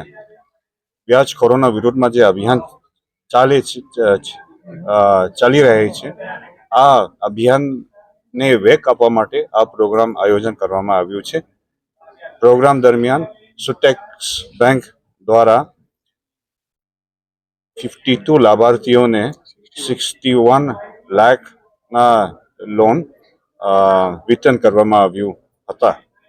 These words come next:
આ પ્રોગ્રામમાં સંકલન કરવા માટે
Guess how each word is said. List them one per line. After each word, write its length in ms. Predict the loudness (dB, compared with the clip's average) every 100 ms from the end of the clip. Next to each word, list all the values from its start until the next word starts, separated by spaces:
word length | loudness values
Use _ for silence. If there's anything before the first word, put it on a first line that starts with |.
| _ _ -4
આ 140 | -2
પ્રોગ્રામમાં 1400 | 0 2 2 4 2 0 -6 -12 _ _ _ _ -2 -2
સંકલન 580 | -2 -6 -6 -2 0 0
કરવા 280 | 0 2 4
માટે 400 | 2 0 -6